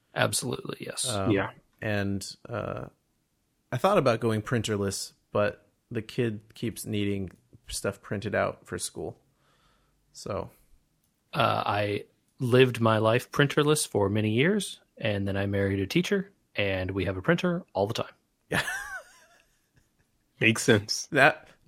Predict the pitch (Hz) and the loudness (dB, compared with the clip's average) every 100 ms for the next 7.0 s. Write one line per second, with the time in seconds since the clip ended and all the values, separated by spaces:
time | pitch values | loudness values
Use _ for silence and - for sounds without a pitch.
0 | 139 - - 151 - _ - 143 226 143 | -12 -10 0 0 0 _ -6 -2 2 2
1 | - - 139 131 - 147 151 139 175 151 | 0 0 0 2 2 2 2 -2 4 6
2 | 117 160 - 156 _ _ _ _ _ _ | 6 4 0 -4 _ _ _ _ _ _
3 | _ _ _ _ _ - 117 101 98 120 | _ _ _ _ _ -4 0 2 2 -2
4 | 120 _ _ _ _ _ _ _ _ _ | -8 _ _ _ _ _ _ _ _ _
5 | _ - 120 120 - 143 104 101 104 - | _ -2 2 2 0 -2 0 0 -2 -6
6 | - - 117 107 104 101 113 104 104 | -10 -6 -4 -2 -2 -2 -2 -2 -4